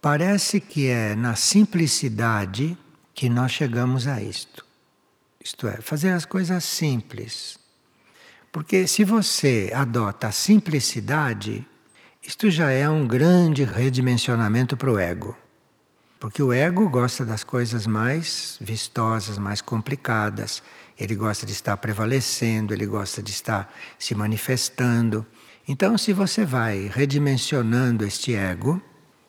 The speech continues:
e você vai fazendo isto sendo simples.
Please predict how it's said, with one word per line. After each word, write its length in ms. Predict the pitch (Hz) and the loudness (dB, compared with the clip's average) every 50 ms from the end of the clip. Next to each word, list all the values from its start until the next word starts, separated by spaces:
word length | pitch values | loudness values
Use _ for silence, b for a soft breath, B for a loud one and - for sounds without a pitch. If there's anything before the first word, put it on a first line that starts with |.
| _ _ - - | _ _ -12 -6
e 140 | 110 104 98 | -4 -4 -4
você 300 | 104 127 123 - - 170 | -2 -4 -4 -4 -2 -2
vai 120 | 180 185 | -2 -2
fazendo 520 | 165 - 190 143 120 139 143 156 165 190 175 | 0 0 -2 0 2 2 2 2 2 2 2
isto 880 | 160 180 190 165 - - - - 247 - - 113 107 101 98 90 160 139 | 2 2 0 -2 -6 -8 -4 -2 -2 0 0 0 0 0 -2 -2 -4 -4
sendo 580 | - - - - 120 127 139 156 170 180 202 | -4 -4 -2 0 0 0 2 0 0 -2 -2
simples. 1200 | 190 - - - - - 190 180 170 143 113 - - 117 - - 104 - - - - - - - - | -4 -4 -4 -2 4 6 6 6 6 4 2 -2 -6 -8 -8 -6 -8 -8 -8 -8 -10 -12 -14 -16 -18